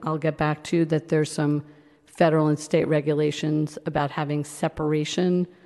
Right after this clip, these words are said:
of who is making an assessment for a placement and then who is doing the placement. And so there is some rules that we need to follow about the separation of those two functions.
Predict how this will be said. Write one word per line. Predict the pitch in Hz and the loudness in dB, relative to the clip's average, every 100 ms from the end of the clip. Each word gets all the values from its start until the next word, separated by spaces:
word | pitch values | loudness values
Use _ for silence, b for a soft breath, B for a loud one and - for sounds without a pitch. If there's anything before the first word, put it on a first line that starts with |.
| B B _ | B B _
of | 143 | -8
who | - 160 | -2 2
is | 151 - | 2 2
making | 151 143 151 | -2 0 -2
an | 143 | 0
assessment | 139 - - - - - 185 180 | -2 -6 -6 -6 -4 0 0 -2
for | - 180 | 0 0
a | 175 | 0
placement | - 175 175 180 180 185 - B B B B | 0 0 2 2 2 0 -6 B B B B
and | 151 156 | 0 2
then | 147 147 151 - | 2 0 -2 -10
who | - 160 | -2 2
is | 151 143 | 2 0
doing | 151 139 139 | -2 0 0
the | 131 | -2
placement. | - 139 135 - - 139 139 - | -4 -4 -4 -6 -6 -6 -8 -6
And | 165 151 | -2 -2
so | - 139 | -2 -2
there | 147 143 143 | -2 0 0
is | 143 135 - b b b b b _ | -2 -4 -10 b b b b b _
some | - 160 156 | 2 4 6
rules | 156 160 165 156 151 - | 4 4 6 4 2 -2
that | 151 | -2
we | 151 | 0
need | 151 147 147 | 2 0 -4
to | 139 | -12
follow | - 147 135 139 139 131 - B B - | -6 -4 -2 -2 -2 -4 -8 B B -6
about | 139 143 139 - | -2 0 -2 -4
the | 151 | -6
separation | - 147 156 147 139 143 | -4 -4 -2 -2 -2 -4
of | 139 | -4
those | 139 135 - | -2 -4 -6
two | - 143 | -6 -6
functions. | - 135 - - - 131 - - | -4 -6 -6 -8 -8 -6 -8 -12